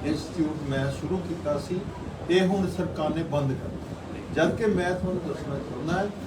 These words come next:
ਕਿ ਅੱਜ, ਅੱਜ ਦੀ ਨਹੀਂ, ਦਸ ਸਾਲ ਪਹਿਲਾਂ ਵੀ ਕਿਸੇ ਇੰਜੀਨੀਅਰਿੰਗ ਕਾਲਜ ਦੀ ਜ਼ਰੂਰਤ ਹੈ ਨਹੀਂ ਸੀ ਪੰਜਾਬ। ਲੇਕਿਨ ਉਹਦੇ ਬਾਵਜੂਦ ਉਹਨਾਂ ਨੇ ਆਪਣਾ ਇਹ ਫਾਇਦਾ ਦੇਖਦੇ ਹੋਏ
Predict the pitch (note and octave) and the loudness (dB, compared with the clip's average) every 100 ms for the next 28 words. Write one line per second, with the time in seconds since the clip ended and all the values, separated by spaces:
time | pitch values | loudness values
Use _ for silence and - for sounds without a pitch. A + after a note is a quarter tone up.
0 | - - - - - G3+ A#3+ - - - | -8 -8 -8 -6 6 6 8 2 -4 -8
1 | - - - D3 E3 E3 G3+ - D#3+ D#3+ | -10 -8 -4 2 2 2 -4 -2 2 2
2 | F3 F#3+ G#3 F3+ F3 - - G#3 G#3+ - | 2 0 0 0 -2 -2 -2 2 2 2
3 | - G#3+ G3+ G3+ A3 B3 G3+ - - - | 2 2 4 6 6 4 2 -2 -4 -6
4 | G3+ G#3 B3 A#3+ G3+ F#3+ F#3 G3 G#3 - | 0 0 2 2 2 2 2 4 2 2
5 | F3 E3 E3+ G3+ E3 E3 D#3+ - D#3+ C3+ | 0 2 0 0 2 4 4 2 0 2
6 | E3+ F#3 - E3 - G#2 G2 - - - | 4 4 2 -4 -4 -6 -8 -8 -10 -10
7 | - - - - - - - - C3+ D#3 | -10 -10 -10 -10 -10 -8 -6 -6 2 6
8 | F#3+ A#3 F3 - F#3 G#3+ E3 E3 D#3+ E3+ | 6 6 2 0 2 4 4 4 4 4
9 | E3+ F#3 C#3 - E3 A3 A3+ F#3+ F#3 F#3+ | 4 4 2 -2 -2 0 2 2 2 -2
10 | F#3 - - - E3 - - D3 D#3+ D3+ | -2 -4 -8 -4 -6 -4 4 4 6 2
11 | C#3 C#3 C3 C#3 C3 B2+ | 4 2 4 2 2 0